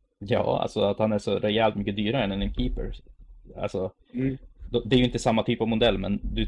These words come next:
Speaker 1: tar ju honom istället för en extra Keeper plus, eh, sextio poäng.
Speaker 2: Absolut, och jag ser inte, när du kollar på Slaanesh överlag nu som är en väldigt snabb armé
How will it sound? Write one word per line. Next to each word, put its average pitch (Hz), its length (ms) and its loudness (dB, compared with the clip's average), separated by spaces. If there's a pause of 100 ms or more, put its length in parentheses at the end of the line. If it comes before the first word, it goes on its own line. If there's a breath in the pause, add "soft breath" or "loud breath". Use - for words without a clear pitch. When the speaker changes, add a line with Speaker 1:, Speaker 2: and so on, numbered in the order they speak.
(240)
Speaker 1:
tar 117 180 2
ju 110 80 2
honom 110 300 0
istället 98 360 -2
för 98 80 -4
en 95 160 -6
extra 98 320 -4
Keeper 92 380 -4
plus, - 420 -8
eh, 90 120 -6
sextio - 300 -8
poäng. 104 240 -2 (1000)
Speaker 2:
Absolut, 135 760 0
och 117 160 0
jag 117 120 4
ser 117 280 0
inte, 113 280 -2 (400)
när 120 200 -4
du 120 60 0
kollar 123 440 2
på 110 560 0
Slaanesh 104 500 -4
överlag 107 400 2
nu 90 220 -4
som 92 460 -8
är 90 220 -4
en 85 340 -12
väldigt 87 380 -4
snabb 113 580 -2
armé 85 360 -4